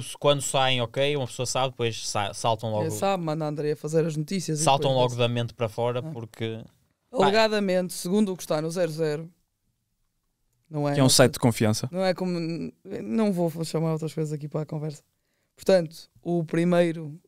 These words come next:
Speaker 2: eh, classificado, League Stage,
Speaker 3: Uhum.
Speaker 2: e o segundo e terceiro,
Speaker 1: At-
Speaker 2: League Path.
Speaker 3: Ah,
Speaker 1: Exatamente.
Speaker 3: ok.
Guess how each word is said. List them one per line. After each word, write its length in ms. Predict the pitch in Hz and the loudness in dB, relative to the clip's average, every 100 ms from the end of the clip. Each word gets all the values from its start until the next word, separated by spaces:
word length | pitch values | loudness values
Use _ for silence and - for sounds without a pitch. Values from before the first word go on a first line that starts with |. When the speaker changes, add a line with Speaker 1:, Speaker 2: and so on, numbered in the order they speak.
| 165 | -4
Speaker 2:
eh, 420 | 156 156 156 156 | 0 0 -2 -4
classificado, 680 | - 160 - 151 160 160 151 - _ _ _ _ | -2 -2 -2 -4 -2 -4 -6 -14 _ _ _ _
League 160 | 170 175 | -2 -2
Stage, 500 | - - 196 175 - _ _ _ _ _ _ _ _ _ | -2 -4 -4 -10 -18 _ _ _ _ _ _ _ _ _
Speaker 3:
Uhum. 100 | 123 | -6
Speaker 2:
e 280 | 123 143 160 | -2 -2 -4
o 340 | 170 170 175 185 _ | -10 -10 -12 -16 _
segundo 300 | - - 180 | -10 -2 0
e 60 | 175 | 0
terceiro, 440 | - - 160 180 - _ _ _ _ _ - | -2 0 0 0 -10 _ _ _ _ _ -4
Speaker 1:
At- 60 | 180 | -4
Speaker 2:
League 160 | 170 | -4
Path. 340 | - 156 151 - _ _ _ - | -6 -6 -6 -14 _ _ _ -6
Speaker 3:
Ah, 280 | 110 123 104 | 2 4 4
Speaker 1:
Exatamente. 40 | |
Speaker 3:
ok. 120 | 104 | 0